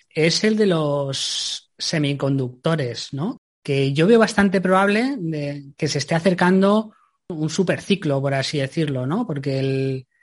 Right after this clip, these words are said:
eh, bueno, hay una frase que dice que el, que el mundo, ¿no? está generando datos,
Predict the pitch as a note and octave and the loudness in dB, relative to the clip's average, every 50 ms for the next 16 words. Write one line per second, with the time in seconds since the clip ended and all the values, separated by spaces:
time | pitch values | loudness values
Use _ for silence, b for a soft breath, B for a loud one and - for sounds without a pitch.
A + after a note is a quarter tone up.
0 | b b b b b b b _ _ _ E3 C3+ B2+ B2+ B2 B2+ B2 B2+ B2+ C#3 | b b b b b b b _ _ _ -10 -8 -8 -8 -8 -8 -10 -8 -6 -6
1 | D3 C#3+ A#2+ A#2 B2+ C3+ C#3 C3 - D3 D3+ - - F3 D#3+ D3+ D3 C#3+ C3+ E3+ | -4 -4 -4 -4 -2 0 0 0 2 0 2 2 2 2 4 4 2 2 2 0
2 | D#3+ D#3 D#3 D3 C#3+ C#3+ C#3 C3+ C3+ C3 C3 B2+ B2+ B2 B2 B2 B2+ C3 B2 B2+ | 0 0 0 0 0 0 0 -2 -2 -4 -4 -4 -4 -6 -6 -8 -8 -6 -4 -2
3 | C#3 D3 D#3 D#3 D#3+ E3+ E3+ E3 E3+ F#3+ F#3 D#3 C3+ C3+ D3+ - D3 C3+ - E3+ | 0 2 2 2 2 2 2 2 2 0 0 -2 -4 -6 -4 -4 -4 -2 0 2
4 | D#3 D3+ D3+ D3+ D#3+ D#3+ D#3+ D#3 D#3 D#3 D3+ D3+ D3+ D3 C#3+ D3+ D#3+ E3 E3 F#3+ | 2 4 4 4 4 4 4 4 4 4 4 4 4 4 4 2 2 2 2 2
5 | G#3 A#3 B3 B3 - - _ | 2 2 2 -2 -6 -12 _